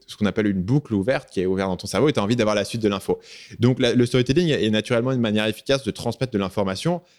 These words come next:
même si tu veux transmettre de l'éducation. Dans mon cas, si je veux apprendre de l'éducation aux gens, et si je veux apprendre aux gens, par exemple, euh, différentes techniques, je peux soit te dire, aujourd'hui, nous allons apprendre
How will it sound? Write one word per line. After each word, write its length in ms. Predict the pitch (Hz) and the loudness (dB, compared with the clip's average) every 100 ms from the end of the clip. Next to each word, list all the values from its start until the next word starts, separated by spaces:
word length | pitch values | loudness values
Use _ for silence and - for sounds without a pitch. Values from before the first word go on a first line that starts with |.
| _ | _
même 200 | 110 151 | -2 0
si 80 | 165 | -2
tu 100 | - | 0
veux 240 | 123 113 - | 2 0 -2
transmettre 360 | 113 107 151 | -6 -4 -2
de 80 | 113 | 2
l'éducation. 640 | 107 117 120 117 - 110 - _ _ - | 2 0 0 -2 -2 -6 -6 _ _ -2
Dans 60 | 107 | -2
mon 60 | |
cas, 140 | 107 175 | 0 -2
si 160 | 131 | -2
je 60 | 104 | 2
veux 100 | 101 | 0
apprendre 340 | 98 - 127 | 0 -2 0
de 60 | 104 | 0
l'éducation 540 | 95 104 107 92 113 | 0 0 -2 -2 -4
aux 80 | 110 | -4
gens, 180 | 113 120 | -2 -4
et 40 | |
si 160 | - 92 | -4 -2
je 40 | |
veux 60 | 95 | -2
apprendre 360 | 95 - 117 | -2 -4 -2
aux 60 | 104 | -2
gens, 220 | 98 120 | -2 -4
par 160 | 107 92 | -4 -4
exemple, 460 | 95 98 110 107 _ _ _ _ - | -2 -2 -4 -6 _ _ _ _ -6
euh, 220 | 87 85 | -4 -4
différentes 480 | 87 98 113 101 - | -4 -4 -2 -2 -4
techniques, 540 | 104 - 180 185 - _ _ _ _ | -4 0 -2 -2 -10 _ _ _ _
je 100 | - | -8
peux 120 | - 110 | -2 0
soit 200 | 165 156 | 2 2
te 80 | |
dire, 240 | 131 151 120 _ _ - - - | 0 0 -2 _ _ -20 -6 2
aujourd'hui, 280 | 170 175 | 2 2
nous 120 | 202 139 | 0 0
allons 120 | 127 | -2
apprendre 440 | 113 - 175 151 | -4 -6 -4 -6